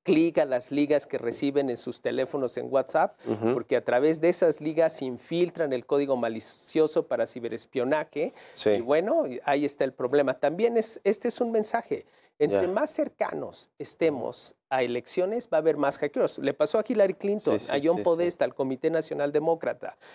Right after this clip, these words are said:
Speaker 2: Sí.
Speaker 1: Entonces, aquí le va a pasar a los actores políticos,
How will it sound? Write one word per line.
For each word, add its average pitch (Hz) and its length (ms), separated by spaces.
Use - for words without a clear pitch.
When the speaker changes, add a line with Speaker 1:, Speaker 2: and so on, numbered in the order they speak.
Speaker 2:
Sí. 104 100
Speaker 1:
Entonces, 156 460
aquí 147 300
le 196 120
va 165 80
a 160 80
pasar 156 280
a 147 60
los 127 180
actores 139 440
políticos, 151 760